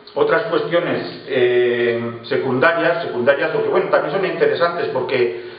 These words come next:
la historia no solo busca encontrar restos antiguos, también busca recrear un poco lo que es el paisaje antiguo, ¿no? El paisaje de la época de Roma, cómo era, dónde iban las vías romanas,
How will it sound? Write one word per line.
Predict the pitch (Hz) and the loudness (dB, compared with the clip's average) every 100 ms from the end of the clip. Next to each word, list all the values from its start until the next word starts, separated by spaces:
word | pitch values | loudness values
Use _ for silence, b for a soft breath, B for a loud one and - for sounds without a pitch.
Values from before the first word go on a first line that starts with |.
| - | -2
la | 127 | 0
historia | 127 127 165 170 180 | 0 -2 0 2 2
no | 180 165 | 0 2
solo | 175 156 | 2 2
busca | 151 147 151 147 147 - - 131 | 0 -2 2 2 0 -8 -12 -8
encontrar | 135 139 135 147 147 | 0 0 2 2 2
restos | 147 147 131 | 0 0 0
antiguos, | 123 123 151 143 - | -2 -2 0 0 2
también | 123 151 170 | 0 0 -2
busca | 156 185 175 - | 2 2 2 2
recrear | 143 - 139 147 143 - - 127 | -2 0 2 4 4 2 -4 -6
un | 127 | -4
poco | 123 143 151 147 - - 120 | 2 2 6 4 4 -4 -2
lo | - | 2
que | - | 2
es | - | 2
el | 127 | -2
paisaje | 127 143 147 143 - 131 | 0 0 2 2 0 0
antiguo, | 113 123 117 107 | -4 -2 0 2
¿no? | 131 | 2
El | - | 2
paisaje | - - 151 147 156 - - - | -2 2 0 2 0 0 -8 -2
de | 135 | 2
la | 131 | 2
época | 131 151 147 | 2 4 4
de | 139 | 4
Roma, | 147 143 143 - | 0 2 0 2
cómo | 147 143 123 | 2 2 2
era, | 117 - | 0 2
dónde | 143 151 | 0 2
iban | 160 147 | 2 2
las | - 135 | -2 2
vías | 147 | 4
romanas, | 127 123 131 123 | 4 0 0 0